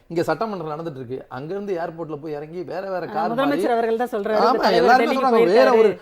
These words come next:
Speaker 1: நாலு கார்
Speaker 2: தகவல்
Speaker 1: மாறி போய்
Speaker 2: சொல்லணும்.
Speaker 1: அமித்ஷா பார்த்து சரண்டர் ஆகி,
Speaker 2: சரி.
Speaker 1: அ, அவருடைய வழமையான பாலியில ஊர்ந்து போய் அவர் செய்து அந்த கூட்டணியா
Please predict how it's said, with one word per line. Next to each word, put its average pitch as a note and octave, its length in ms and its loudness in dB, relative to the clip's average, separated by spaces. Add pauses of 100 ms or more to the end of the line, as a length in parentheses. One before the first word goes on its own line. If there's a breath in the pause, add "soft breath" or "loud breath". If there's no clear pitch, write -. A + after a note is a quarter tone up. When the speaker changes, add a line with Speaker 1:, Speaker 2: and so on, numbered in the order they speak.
Speaker 1:
நாலு A3+ 340 0
கார் A3 200 -2
Speaker 2:
தகவல் A#3 400 6
Speaker 1:
மாறி B3 140 2
போய் A#3 220 6
Speaker 2:
சொல்லணும். B3+ 40 6
Speaker 1:
அமித்ஷா A#3 540 0
பார்த்து F#3 360 2 (100)
சரண்டர் G3+ 360 0
ஆகி, F#3 380 -2
Speaker 2:
சரி. F3+ 220 -12 (120)
Speaker 1:
அ, - 40 -6
அவருடைய F#3 720 2
வழமையான G3 440 -2
பாலியில F#3 500 -2
ஊர்ந்து F3+ 380 -2
போய் E3+ 240 -4
அவர் A3 220 -2
செய்து F#3+ 400 -2
அந்த G#3 220 -4
கூட்டணியா G#3+ 400 -2